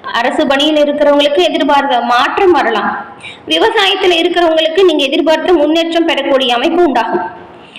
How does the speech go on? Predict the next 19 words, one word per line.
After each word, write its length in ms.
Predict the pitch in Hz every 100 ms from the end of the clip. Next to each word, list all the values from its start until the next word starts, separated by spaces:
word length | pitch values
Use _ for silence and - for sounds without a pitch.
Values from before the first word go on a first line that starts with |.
| -
அதன் 260 | - 247 254
பிறகு 340 | 247 240 381
கார்த்திகை 480 | 285 254 285 294 294
நட்சத்திரக்காரங்களுக்கு 1000 | 262 262 277 262 247 233 233 233 214 - - - -
எடுத்த 400 | 269 294 339 330
வேலையை 380 | 294 330 349 359
முடிக்கிறதுல 600 | 302 320 339 285 330 415
முதலிடம் 500 | 302 359 330 403 370
உங்களுக்கு 380 | 277 285 285 277
தாங்க. 440 | 262 254 208 - - - - - - - - - -
எல்லா 340 | - 285 339 381
விதமான 560 | 370 349 320 302 277
நன்மைகளுமே 500 | 294 370 349 339 349
உண்டாகும். 520 | 359 277 269 254 196 - -
இந்த 240 | 240 233 233
மாதம் 680 | 240 269 240 359 392 359 -
கடந்த 360 | 339 359 370
மாதத்தை 420 | 339 330 403 370 381
விடவே 300 | 349 349